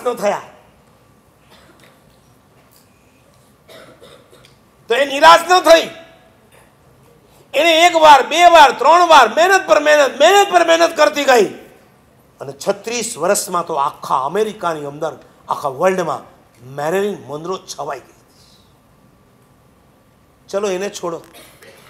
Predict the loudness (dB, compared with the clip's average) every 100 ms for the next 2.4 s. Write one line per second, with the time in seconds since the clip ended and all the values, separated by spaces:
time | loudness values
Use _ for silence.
0 | _ _ _ _ -6 -2 -4 -4 -6 -4
1 | -4 -6 -6 -6 -6 -6 -8 -8 -10 -4
2 | -4 -4 -10